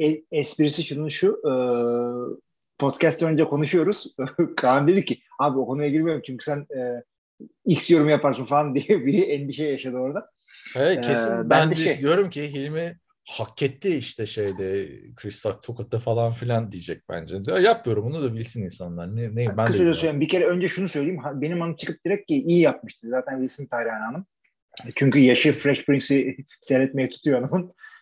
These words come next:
Speaker 1: Ee, "İyi yapmıştı. Kıza böyle espri mi yapılır? Çat vurdu, iyi yaptı." falan dedi. Ben abi, e, tam tersini düşünüyorum. Ee,
Speaker 2: Hmm.
Speaker 1: ö-, öküzlüğün lüzumu yok. Çünkü ben stand-upçıları çok tutuyorum biliyorsun. Yani Ricky Gervais çıkıyor orada, e,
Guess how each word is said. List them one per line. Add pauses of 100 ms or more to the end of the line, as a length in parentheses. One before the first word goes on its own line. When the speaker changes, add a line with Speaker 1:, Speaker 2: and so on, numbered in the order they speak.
(140)
Speaker 1:
Ee,
"İyi
yapmıştı.
Kıza
böyle
espri
mi
yapılır?
Çat
vurdu,
iyi
yaptı."
falan
dedi. (260)
Ben
abi,
e,
tam
tersini
düşünüyorum. (520)
Ee,
Speaker 2:
Hmm.
Speaker 1:
ö-,
öküzlüğün
lüzumu
yok. (140)
Çünkü
ben
stand-upçıları
çok
tutuyorum
biliyorsun. (300)
Yani (160)
Ricky
Gervais
çıkıyor
orada,
e,